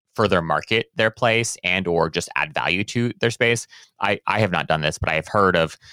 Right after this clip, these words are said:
um, a buddy who offered to, like, build, like, a custom, um, stool, like, a custom, like, uh, um, stepping stool. Yeah, that's the word. Um, for, for this <laughs> Airbnb host in exchange for, like, a discount.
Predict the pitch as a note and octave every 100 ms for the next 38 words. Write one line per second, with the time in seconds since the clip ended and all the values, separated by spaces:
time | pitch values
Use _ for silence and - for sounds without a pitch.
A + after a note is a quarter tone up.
0 | - _ F2 E2+ D#2+ E2 - F2+ F2 F2
1 | F2+ E2+ E2 - F#2+ G2 F#2+ F#2+ E2+ E2
2 | - _ _ _ G#2 G2+ F#2+ F#2+ - -
3 | G2 - - G2 F2+ F2+ F2 E2 D#2 D2+
4 | - - - - - G2 F#2 C#3 F#2+ -
5 | - F#2 - F2 D2+ - _ _ _ -
6 | - E2 D2+ D2+ - - - - - G1+
7 | G1+ - - - _ - - - D#3+ -
8 | E3 E3+ - - D#2 E2 - F2 - -
9 | - - - A#2 A2 G2 G2 - - C3+
10 | B2 - C3+ B2+ - - - - D#3 C3+
11 | C3+ C#3 C#3+ - B2 A#2+ A2+ - A2+ A#2+
12 | - G#2+ G#2 G2+ A2+ - D3+ E3+